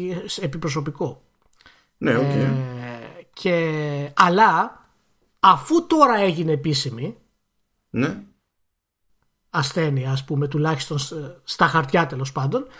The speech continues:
Speaker 1: τότε, λέει, επαναπροσδιορίσε την ίδια της τη θέση.
Speaker 2: Και μας
Speaker 1: Και
Speaker 2: τι μας
Speaker 1: το
Speaker 2: νοιάζει
Speaker 1: σκέφ-,
Speaker 2: τι έκανε με την προσωπική της θέση;
Speaker 1: και το σκέφτηκε πάλι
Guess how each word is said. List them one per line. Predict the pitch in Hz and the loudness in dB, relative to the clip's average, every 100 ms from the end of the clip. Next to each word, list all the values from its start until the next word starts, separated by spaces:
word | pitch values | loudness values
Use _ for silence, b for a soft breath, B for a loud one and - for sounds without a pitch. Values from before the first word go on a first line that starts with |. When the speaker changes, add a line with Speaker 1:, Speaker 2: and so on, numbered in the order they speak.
| B B B | B B B
Speaker 1:
τότε, | - 247 277 | 2 4 4
λέει, | 240 277 269 | 2 4 4
επαναπροσδιορίσε | 240 226 208 180 208 311 - | 4 2 2 0 2 2 0
την | 208 | 0
ίδια | 330 359 | 0 0
της | - | 0
τη | 226 | 0
θέση. | - 180 139 - - _ _ _ _ _ _ _ _ _ _ | 0 0 -2 -6 -14 _ _ _ _ _ _ _ _ _ _
Speaker 2:
Και | - 190 | -2 0
μας | 214 | 4
Speaker 1:
Και | |
Speaker 2:
τι | 185 | 4
μας | 233 | 4
Speaker 1:
το | |
Speaker 2:
νοιάζει | 147 147 | 4 4
Speaker 1:
σκέφ-, | 135 | 6
Speaker 2:
τι | 131 | 4
έκανε | 117 117 113 | 4 2 2
με | 110 | 0
την | 110 | -2
προσωπική | 107 139 220 233 | -4 -4 -2 0
της | 233 - | -2 -4
θέση; | - - - - 339 - _ - | -4 -4 -2 -4 -8 -12 _ -6
Speaker 1:
και | - 196 | 2 2
το | 208 | 2
σκέφτηκε | - 277 - 220 226 | 0 0 0 -2 4
πάλι | 277 302 151 | 6 6 2